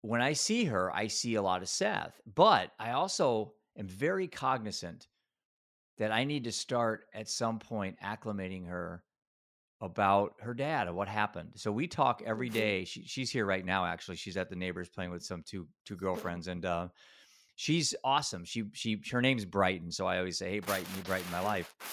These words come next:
Speaker 2: Aw,
Speaker 1: Um,
Speaker 2: that's so cute.
Speaker 1: but I,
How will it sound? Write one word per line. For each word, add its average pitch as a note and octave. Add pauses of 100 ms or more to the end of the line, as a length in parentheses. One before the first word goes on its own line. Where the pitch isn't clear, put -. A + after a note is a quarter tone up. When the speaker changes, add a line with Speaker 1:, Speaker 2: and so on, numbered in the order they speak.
(120)
Speaker 2:
Aw, G3
Speaker 1:
Um, G#3+ (200)
Speaker 2:
that's A#3+
so -
cute. A#3
Speaker 1:
but D#3+
I, G#3